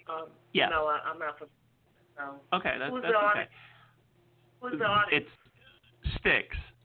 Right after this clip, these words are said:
Speaker 2: It's a, a band called Styx. Um,
Speaker 1: No, who is it?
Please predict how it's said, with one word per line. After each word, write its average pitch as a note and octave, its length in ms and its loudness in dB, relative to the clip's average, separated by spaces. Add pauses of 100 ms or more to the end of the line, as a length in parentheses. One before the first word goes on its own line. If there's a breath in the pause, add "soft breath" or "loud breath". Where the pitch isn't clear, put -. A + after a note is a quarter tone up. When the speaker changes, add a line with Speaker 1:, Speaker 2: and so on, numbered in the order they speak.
(140)
Speaker 2:
It's A#2 240 -8
a, B2+ 300 0
a B2 40 2
band B2+ 440 -2
called A2+ 240 -4 (120)
Styx. - 200 -12 (880 soft breath)
Um, C3 420 4 (300)
Speaker 1:
No, C#3+ 140 -10 (520)
who - 100 -10
is - 80 -14 (100)
it? - 140 -20